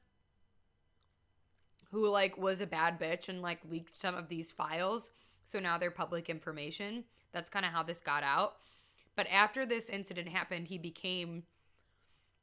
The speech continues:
like, he's, then he started studying U F Os. But basically what they said, and th-, so they said that shit happened during the Cold War. And then during eighty-two, he said that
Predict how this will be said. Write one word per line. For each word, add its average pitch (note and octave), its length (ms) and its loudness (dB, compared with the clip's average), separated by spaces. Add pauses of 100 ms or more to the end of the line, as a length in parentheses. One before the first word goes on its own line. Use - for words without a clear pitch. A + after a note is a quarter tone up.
(240)
like, F3+ 300 0 (760)
he's, G#3+ 260 -4 (100)
then G#3 160 0
he A3 100 -2
started F3+ 380 0
studying E3+ 380 -4
U D#3+ 100 -2
F D#3 100 -6
Os. E3 300 -2 (760)
But B3 160 -2
basically A#3+ 680 2 (400)
what G#3+ 280 0
they G#3+ 140 -2
said, F#3 360 0
and F#3 280 -6
th-, G3 160 -4
so G3 140 -4
they F#3+ 180 0
said F#3+ 360 0 (580)
that G#3 240 2
shit G#3+ 180 0
happened G3 460 2 (880)
during F#3 200 -4
the F3+ 80 -2
Cold F#3 260 -4
War. E3 340 -2
And F#3+ 140 -4
then F#3+ 100 -2
during F3+ 240 -2
eighty-two, G3 720 -4 (460)
he G3+ 160 -4
said F#3+ 300 -2
that E3+ 260 4